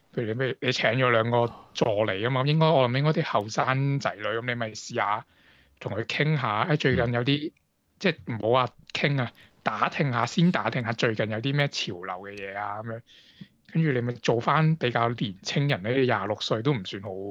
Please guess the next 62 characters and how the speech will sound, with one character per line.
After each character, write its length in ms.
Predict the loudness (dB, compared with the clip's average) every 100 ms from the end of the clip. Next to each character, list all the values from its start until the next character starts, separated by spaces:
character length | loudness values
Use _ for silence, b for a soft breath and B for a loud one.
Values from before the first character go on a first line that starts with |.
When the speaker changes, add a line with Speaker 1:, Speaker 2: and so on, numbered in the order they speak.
| -8 -6
Speaker 1:
老 80 | -6
嘅 160 | -4 -4
啫 100 | -4
嘛， 240 | -6 -10 -12
係 60 | -12
咪 100 | -10
啊？ 280 | -14 -18 -20 _ -16
Speaker 2:
唔 120 | -12
算。 160 | -8 -6
Speaker 1:
係 1040 | -4 -2 -2 0 -2 -4 -4 -2 -2 -6
啊， 160 | -8 -8
你 60 | -8
咪 80 | -8
譬 80 | -6
如 60 |
最 180 | -4 -2
近 100 | 0
hit 420 | -2 -6 -4 -2
啲 160 | 2 2
咩， 100 | 2
你 200 | 2 -2 -4 _ _ _ -8
打， 220 | -4 -4 -4
誒， 240 | -8 -6 -6
喺 200 | -2 0
佢 20 |
隔 120 | 2
離 260 | 0 -2 -2
聽 300 | -4 0 0 0
下 280 | 0 -2
噉 20 | -2
樣 80 | -6
咯， 340 | -4 -4 -4 -8 B B B -20 -10
係 180 | -6 -6
啊， 100 | -2
Speaker 2:
我 80 | 2
覺 80 | 6
得 80 |
有 20 | 6
Speaker 1:
要 60 |
更 20 | 6
新 60 | 4
下 120 | 2
你 160 | 0 -4
以 80 | -6
前 180 | -6 -6
啲 20 | -6 -6
嘢 80 | -4
咯。 160 | -6 -4
Speaker 2:
有 60 | 0
一 20 |
個 120 | 2
好 40 | 2
好 100 | 2 0 0
嘅 40 |
方 220 | 2 0 0
法 160 | -4
嘅， 320 | -6 -10 -10 -8
你 100 | -4
可 160 | 0
以 380 | 2 2 2 -2
試 220 | -4 -4
下， 580 | -2 -2 -4 -4 -4